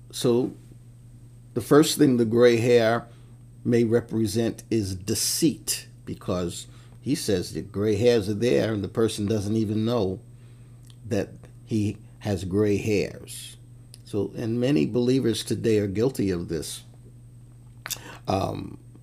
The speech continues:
because the last thing anybody wants to do is admit that they're not where they should be,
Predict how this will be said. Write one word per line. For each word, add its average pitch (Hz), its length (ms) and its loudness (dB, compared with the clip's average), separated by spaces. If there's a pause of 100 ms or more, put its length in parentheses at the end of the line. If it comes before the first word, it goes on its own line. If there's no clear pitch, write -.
(240)
because 113 320 2
the - 240 -4
last 113 440 2
thing 107 220 2
anybody 110 460 0
wants 101 380 -4
to 92 60 -6
do 98 240 -2
is 95 140 -4
admit 101 540 -4
that 98 240 -6
they're 95 160 -2
not 98 300 -4
where 95 180 -4
they 87 160 -4
should 82 360 -6
be, 71 240 -8